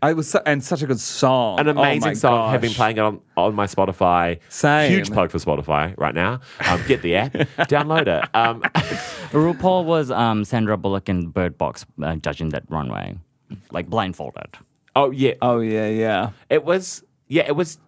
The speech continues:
Speaker 2: it was just, they both turned it out. And I honestly thought potentially that Coco was gonna be saved because I thought she was,
Speaker 1: Mm.
Speaker 2: it's interesting because I feel like with the lip syncs, you have to then judge it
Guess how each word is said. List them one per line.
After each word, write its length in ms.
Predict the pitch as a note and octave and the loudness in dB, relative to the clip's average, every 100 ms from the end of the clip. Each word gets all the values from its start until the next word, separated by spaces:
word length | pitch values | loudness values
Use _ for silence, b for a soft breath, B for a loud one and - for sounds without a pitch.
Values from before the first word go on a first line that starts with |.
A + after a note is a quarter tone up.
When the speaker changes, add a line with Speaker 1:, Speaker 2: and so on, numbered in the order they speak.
| _ | _
Speaker 2:
it 80 | A2 | -8
was 160 | G#2 D3 | -6 -4
just, 320 | G3 F#3+ - - _ _ - | -6 -6 -12 -20 _ _ -4
they 160 | C#3 | -2
both 500 | B2 A2 C3+ G3 - - _ _ _ | 0 2 4 2 -4 -18 _ _ _
turned 400 | - - C3 C3 | -12 -4 -2 0
it 80 | C3 | 0
out. 320 | G2+ G#2+ - - B B | 0 -2 -4 -12 B B
And 100 | D3+ | 2
I 200 | D#3 F#3 - - - | 2 0 -4 -14 -4
honestly 320 | C#3 E3 G3 | -2 -2 -4
thought 320 | - - A2 | -4 -4 -4
potentially 720 | G#2 - G2 - F2 D2 F2 B2 b b b b b b _ | -4 -8 -10 -8 -6 -4 -4 -8 b b b b b b _
that 180 | A#2+ - | -4 -2
Coco 440 | - G#2+ A2+ G#2+ | -2 -2 0 0
was 160 | G2+ - | 0 -2
gonna 160 | G2+ | -2
be 100 | F#2 | -4
saved 400 | F2 - G#2+ E2 | -6 -4 -2 -4
because 180 | - - | -6 -4
I 120 | A#2+ | -4
thought 180 | C3 D#3+ | -2 -4
she 180 | - F3+ | -2 0
was, 200 | F3 F3+ | 0 0
Speaker 1:
Mm. 240 | F#3 A#2 F#2 - | 0 -2 -2 -2
Speaker 2:
it's 120 | E3+ | -2
interesting 300 | D#3+ D#3 A3+ | -6 -6 -4
because 240 | A3 G#3+ | -2 0
I 60 | F#3+ | -2
feel 400 | F3+ - D3 C#3+ | -4 -2 0 0
like 240 | B2 G#2+ - | 0 -2 -6
with 280 | E2+ G2 - | -6 -6 -6
the 80 | F#2+ | -8
lip 160 | E2 - | -6 -8
syncs, 240 | E2+ D#2+ | -10 -10
you 60 | F2+ | -10
have 380 | - G#2+ A#2+ - | -8 -8 -8 -6
to 80 | C3 | -6
then 340 | A2+ G2 F#2 D#2 b b b b b b _ _ | -2 -4 -4 -12 b b b b b b _ _
judge 380 | F#2+ F2 E2 | 0 0 0
it 440 | D2 C2+ C#2+ - | -4 -4 -6 -12